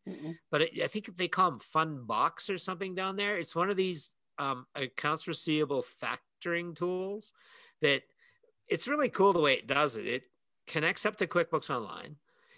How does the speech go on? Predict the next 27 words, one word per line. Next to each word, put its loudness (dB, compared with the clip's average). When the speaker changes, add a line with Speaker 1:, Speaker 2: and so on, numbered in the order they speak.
Speaker 2:
It'll 4
go 6
in 4
and 0
look 2
at -2
your 2
receivables 0
to -4
see 2
if -2
you 0
have -2
A 4
R, -2
and 0
then 2
they 2
can 0
do 4
a 2
quick 2
little 2
analysis 2
on -4
your 0
business -2